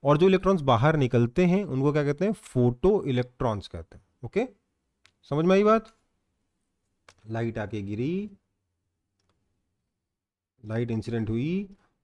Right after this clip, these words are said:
और लाइट से एनर्जी लेकर कुछ इलेक्ट्रॉन्स जो हैं हमारे, वो बाहर आ जाएंगे। मान लीजिए ये इलेक्ट्रॉन है,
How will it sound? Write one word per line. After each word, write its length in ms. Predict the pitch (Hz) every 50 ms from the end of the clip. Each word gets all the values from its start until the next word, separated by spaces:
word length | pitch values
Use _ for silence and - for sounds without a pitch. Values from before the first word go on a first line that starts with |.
| _
और 140 | 120 120 110
लाइट 340 | 113 113 117 123 143 160 151
से 200 | - - 165 160
एनर्जी 340 | 147 131 123 117 110 120 120
लेकर 580 | 107 101 101 98 - - 139 165 196 214 196 196 _ _ _ _ _ _ _ _ _ _ _ _ _ _ _ _ _ _ _ _ _ _ _ _ _ _ _ _ _ _ _ _ _ _
कुछ 280 | - 135 - - - - _ _ _ _ _
इलेक्ट्रॉन्स 600 | 120 110 113 110 104 - - 120 120 120 120 -
जो 80 | 113 110
हैं 180 | 101 107 117 120
हमारे, 440 | 113 110 107 107 110 139 196 262 - _ _ _ _ _ _ _ _ _
वो 100 | 127 143
बाहर 420 | 139 131 131 151 151 143 147 131 113
आ 80 | 101
जाएंगे। 400 | 95 92 92 90 90 90 82 - - _ _ _ _ _ _ _ _ _ _ _ _ _ _ _ _ _ _ -
मान 120 | 110 110 110
लीजिए 180 | 110 104 113 110
ये 60 | 110
इलेक्ट्रॉन 440 | 104 107 104 _ - 127 127 131 131
है, 200 | 143 180 226